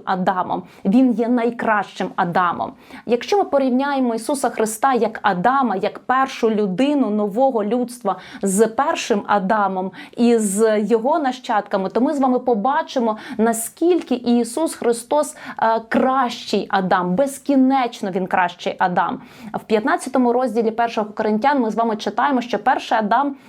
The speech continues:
був душою живою, він став, е, душою живою, а Ісус Христос є дух, який дає життя. І це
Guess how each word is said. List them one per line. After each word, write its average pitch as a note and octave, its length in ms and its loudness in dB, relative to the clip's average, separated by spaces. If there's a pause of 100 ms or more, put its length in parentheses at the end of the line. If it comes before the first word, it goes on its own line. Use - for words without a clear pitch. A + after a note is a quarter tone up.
був A3+ 260 2
душою C4 520 2
живою, A#3+ 540 0
він C4 200 2
став, - 440 0 (300)
е, G#3+ 100 4
душою A#3 640 2
живою, A3 540 -2 (180)
а G#3 160 0 (420)
Ісус D4+ 320 0
Христос A#3 640 -2
є G#3+ 280 2
дух, C4 540 0 (180)
який G#3 480 0
дає G3+ 420 0
життя. F#3+ 520 -2 (260)
І G#3+ 120 2
це A#3+ 460 2